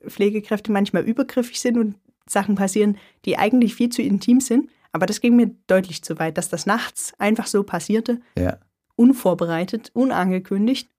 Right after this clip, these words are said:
Speaker 1: Und da gucke ich erschrocken neben das Bett und da steht keiner. Und da gucke ich erschrocken unter meine Decke und sehe, „Ah, meine linke Hand.“
Speaker 2: Deine eigene Hand.
Speaker 1: Ja, und da hat es sich unbewusst erstmal bewegt, also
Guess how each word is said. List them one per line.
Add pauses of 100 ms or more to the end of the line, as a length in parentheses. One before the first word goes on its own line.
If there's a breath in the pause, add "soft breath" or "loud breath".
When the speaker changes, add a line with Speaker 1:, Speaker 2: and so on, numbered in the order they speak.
(480)
Speaker 1:
Und
da
gucke
ich
erschrocken
neben
das
Bett (380)
und
da
steht
keiner. (720)
Und
da
gucke
ich
erschrocken
unter
meine
Decke
und
sehe,
„Ah, (480)
meine
linke
Hand.“ (100)
Speaker 2:
Deine
eigene
Hand.
Speaker 1:
Ja, (260)
und
da
hat
es
sich
unbewusst
erstmal
bewegt,
also